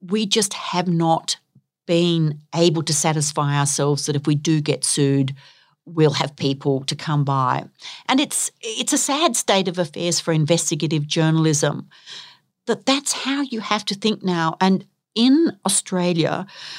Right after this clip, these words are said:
Sydney, in fact, is regarded as the defamation capital of the world. We have more defamation cases than all of London and Wales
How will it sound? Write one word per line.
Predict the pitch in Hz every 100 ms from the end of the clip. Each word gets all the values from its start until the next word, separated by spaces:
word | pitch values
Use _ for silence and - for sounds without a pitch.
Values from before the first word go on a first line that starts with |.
| - - -
Sydney, | - 240 220 214 160
in | 160
fact, | 147 156 151 -
is | 185 -
regarded | 156 165 156 156 151
as | 151 156
the | -
defamation | 147 151 151 147 139 139 131
capital | 131 - 147 147 139
of | 139 135
the | 143
world. | 135 135 127 - - - - -
We | 190 247
have | 285 247
more | 185 175 185 196 202
defamation | 196 160 160 156 147 147 151
cases | 151 - 147 147 - - - - - - - _
than | 165 160 165 151 151
all | 175 180
of | 160 147 - -
London | 180 165 175 156
and | 151 147
Wales | 147 143 143 139 135